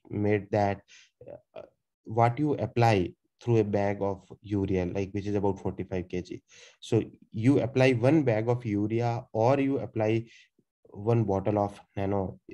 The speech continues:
uh, urea by foliar spray, you will get the same plant response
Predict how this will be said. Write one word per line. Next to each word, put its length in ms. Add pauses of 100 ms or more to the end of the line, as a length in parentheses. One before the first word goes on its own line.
uh, 140
urea 580 (300)
by 180
foliar 460
spray, 340 (260)
you 80
will 200
get 360
the 120
same 380 (100)
plant 320
response 760